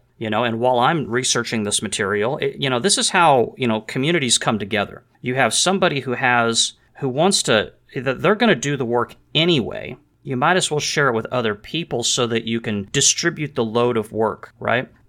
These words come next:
I, I do the research and I find the letters and I try to articulate those to you folks, so it's a whole lot easier for you to actually take in this material. You don't have to take the time to do the research, those hours and hours and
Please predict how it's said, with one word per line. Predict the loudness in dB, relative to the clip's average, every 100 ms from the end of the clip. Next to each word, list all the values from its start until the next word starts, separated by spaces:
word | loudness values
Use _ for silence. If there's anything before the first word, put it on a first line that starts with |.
| 0
I, | 2 2
I | 2 2
do | 0
the | -2
research | 0 0 0 -2 -2
and |
I | -2
find | 0 0 0
the |
letters | 2 2 2 0
and | -2
I | -6
try | -2 -2
to | -2
articulate | -4 -6 -6 -4 -4 -2
those | -4 -6
to | -6
you | -6
folks, | -4 -4 -2
so | -2
it's | -2
a | -4
whole | -6 2 4 6
lot | 4 2
easier | -2 -4 -4
for | -6 -4
you | -4
to | -2
actually | -2 -4 -4 -6
take | -4 -4 -4
in | -6
this | -6 -8
material. | -6 -8 -8 -10 -16 -10
You | -4 0
don't | 0
have | 0 -2
to | -2
take | -6
the | -4
time | -4 -4
to | -2
do | -6
the | -4
research, | -4 -2 -4 -4
those | -6 -6 -2
hours | 0 2 0 0
and | -4 -6
hours | -4 -2 -2 -4
and | -8